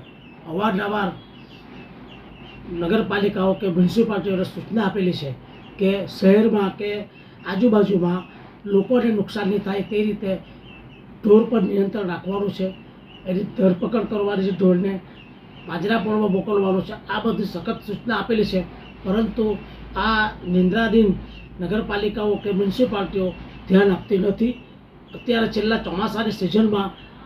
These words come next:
દસેક દિવસથી આખા બજારમાં ઢોરોની હેરાફેરી રહે છે,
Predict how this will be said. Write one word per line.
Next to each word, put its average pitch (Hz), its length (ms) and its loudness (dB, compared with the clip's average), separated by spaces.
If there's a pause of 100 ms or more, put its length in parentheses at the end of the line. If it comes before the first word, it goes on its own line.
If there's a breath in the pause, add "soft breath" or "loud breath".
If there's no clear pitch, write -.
(120)
દસેક 196 360 2
દિવસથી 220 400 -2
આખા 214 220 -6
બજારમાં 220 640 0 (400)
ઢોરોની 214 340 8
હેરાફેરી 208 500 2
રહે 202 200 0
છે, 214 220 -8